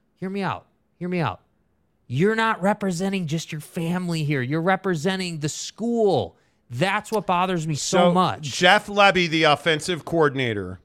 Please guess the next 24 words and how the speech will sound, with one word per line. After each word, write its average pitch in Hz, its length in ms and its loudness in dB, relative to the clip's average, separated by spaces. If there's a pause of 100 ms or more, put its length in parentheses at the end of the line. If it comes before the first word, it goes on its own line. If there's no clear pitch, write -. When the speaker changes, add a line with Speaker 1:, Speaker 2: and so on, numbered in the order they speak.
(120)
Speaker 2:
who 156 120 -2
you 151 180 -4
see 190 300 -2
there 185 240 2
in 175 80 0
the 156 100 0
white, 151 320 0 (140)
uh, 139 240 4
pullover, 92 640 0 (920)
is 156 220 -2
married 185 480 2
to - 140 -4
Art 170 240 0
Briles' 131 560 0
daughter. 101 460 -2 (3000)
Art 233 220 6
Briles 175 600 4
cannot 143 680 -2 (200)
ever, 113 540 -2 (1160)
ever 139 520 2 (440)
be 165 120 -2
seen 180 420 -2
wearing 156 360 0
your 160 600 2